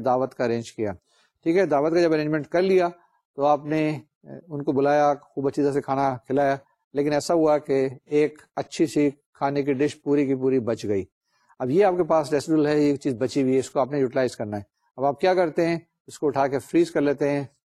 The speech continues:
سنبھال لیتے ہیں اور کہتے ہیں، "کل شام کا کھانا جناب اسی کے اوپر ہوگا۔" یعنی اگر کڑھائی گوشت کی ڈش بچ گئی تو کل شام کو بڑا مزہ آئے گا، کڑھائی گوشت کھائیں گے۔ لیکن آج بات کر رہے ہیں ریلیکسیشن میتھڈ کی، جس کو کہتے ہیں، یہ بھی ایک اٹریٹو میتھڈ ہے اور ساؤتھ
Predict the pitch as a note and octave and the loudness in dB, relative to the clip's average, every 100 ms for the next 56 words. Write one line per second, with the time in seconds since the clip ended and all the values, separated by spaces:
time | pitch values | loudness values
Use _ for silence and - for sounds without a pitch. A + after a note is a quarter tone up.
0 | _ _ - C#3 D#3 D#3+ D#3 C#3 C3 _ | _ _ -10 0 2 2 0 -4 -4 _
1 | _ - A2+ D3 D3 D3 C3+ D#3+ D#3+ - | _ -10 -4 -4 -2 -4 -2 -2 -2 -2
2 | C#3+ C#3 C3 C3 C3 B2+ C3 C#3 B2+ C#3+ | -2 -2 -2 -2 -2 -2 -2 -2 -6 -10
3 | - C3 A#2+ A#2+ G#2+ G2 - _ _ - | -4 -2 0 -2 -2 -4 -8 _ _ -10
4 | C3+ C#3 C#3 B2+ C3+ D#3 C#3 C#3+ D3 C3 | -4 -2 -2 0 0 2 2 0 0 -2
5 | A#2 B2+ D3 E3 E3 E3 _ _ B2+ A#2 | -2 -2 0 2 2 -2 _ _ -10 -6
6 | C3+ C#3+ C#3 C3+ C3 B2+ C3 C#3+ C3+ C3+ | -4 -2 -2 -2 -2 -2 0 2 2 0
7 | C3 C3 B2+ B2 A#2 - A#2 A2+ G2+ - | -2 -2 0 -2 -4 -6 -6 -2 -4 -6
8 | _ _ C3+ C3+ D3 D3 C#3+ C#3+ D3+ C#3+ | _ _ -4 0 2 2 0 0 0 2
9 | E3+ D3 C3+ D#3+ E3 F#3 F3+ F#3 D#3 F#3 | 2 2 0 0 0 0 0 0 0 -2
10 | E3+ _ _ _ - D3+ F3 D#3 D#3 E3 | -2 _ _ _ -12 -4 -2 0 0 0
11 | D#3+ D#3+ C#3 - E3 F#3 F3+ E3+ D#3 - | 0 0 -2 -2 2 4 4 2 -6 -4
12 | D3+ E3 C#3+ C3+ C#3 C#3+ C#3 - - C#3+ | -2 0 -2 -2 0 0 0 -2 -2 -2
13 | C#3+ _ | -2 _